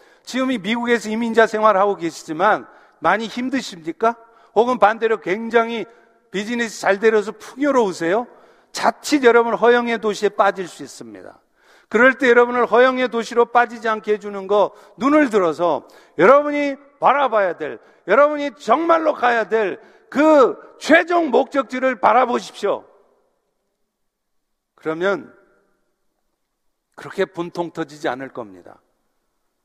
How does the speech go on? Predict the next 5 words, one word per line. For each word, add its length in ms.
그렇게 600
엔조이하고 760
싶지 260
않을 240
겁니다. 520